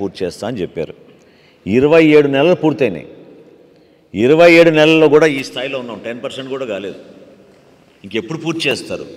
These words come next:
మరి దీనికి తీసుకొచ్చిన నిధులు ఎక్కడ పోయినాయి? మేము ప్రశ్నించేది అది. ఈ కార్యక్రమం కోసం సంపూర్ణంగా మీరు ఈ డబ్బులు వెచ్చించుంటే,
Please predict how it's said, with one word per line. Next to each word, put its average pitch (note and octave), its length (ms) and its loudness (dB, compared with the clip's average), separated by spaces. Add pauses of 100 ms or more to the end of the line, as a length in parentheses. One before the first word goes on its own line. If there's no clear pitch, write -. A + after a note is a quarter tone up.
(320)
మరి A#2 140 -6
దీనికి D3+ 260 -4
తీసుకొచ్చిన D#3+ 420 -4
నిధులు C#3+ 240 -2
ఎక్కడ D#3+ 200 -4
పోయినాయి? B2+ 540 -8 (920)
మేము G#2 160 -12
ప్రశ్నించేది C#3 480 -4
అది. A2+ 240 -2 (800)
ఈ B2 120 -4
కార్యక్రమం E3 680 -4
కోసం C3+ 580 -6 (320)
సంపూర్ణంగా F3+ 800 -2
మీరు E3 240 -2
ఈ C3+ 220 -4
డబ్బులు B2+ 320 -2
వెచ్చించుంటే, C#3+ 920 -4